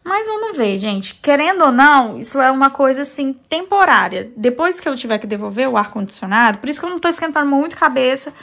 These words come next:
de mexer com muita coisa, não. De repente, eu só alinho esses quadros ali, ou trago mais pra cá, pra não ficar tão, assim, fora de contexto.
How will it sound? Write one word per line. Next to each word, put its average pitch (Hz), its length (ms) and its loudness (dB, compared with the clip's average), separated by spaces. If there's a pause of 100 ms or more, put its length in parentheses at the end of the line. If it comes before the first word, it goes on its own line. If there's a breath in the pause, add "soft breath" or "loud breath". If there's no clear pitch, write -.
(320 loud breath)
de 247 100 -4
mexer 277 260 0
com 277 100 -6
muita 269 220 0
coisa, 285 220 2
não. 339 200 4
De 240 80 2
repente, 254 340 0
eu 277 80 -2
só 294 540 0 (640 loud breath)
alinho 226 480 4
esses 226 260 -2
quadros 208 460 2
ali, 208 880 -2
ou 208 300 -2
trago 208 320 0
mais 208 180 -4
pra - 140 -8
cá, 214 600 4
pra 214 140 -4
não 208 120 -4
ficar 208 320 -2
tão, 240 340 0
assim, 214 520 -4
fora 214 260 -6
de 208 100 -10
contexto. 220 800 -4